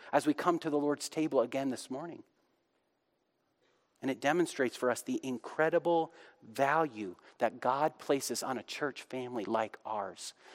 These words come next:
Think about how informative that is to us. Churches are filled with sinners, sheep that aren't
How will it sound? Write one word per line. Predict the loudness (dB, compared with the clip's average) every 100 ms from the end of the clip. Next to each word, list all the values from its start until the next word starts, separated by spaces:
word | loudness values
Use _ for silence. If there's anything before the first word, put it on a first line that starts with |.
| -2
Think | 2 4
about | 6 6
how | 6 4
informative | 4 -6 -10 -4 0 2 2 -2 0
that | 0 0
is | -4 -10 -8
to | -8
us. | -10 -10 -12 -12 _ _ _ _ _ _ _ _ _ _ _ _ _ _ _ _ _ _ _
Churches | 2 4 4 4
are | 2
filled | 0 2 2 2
with | 0
sinners, | -2 -2 -2 -4 -8 -14 _ _ _ _ _ _
sheep | -6 -2 4
that | 4 6
aren't | 4 4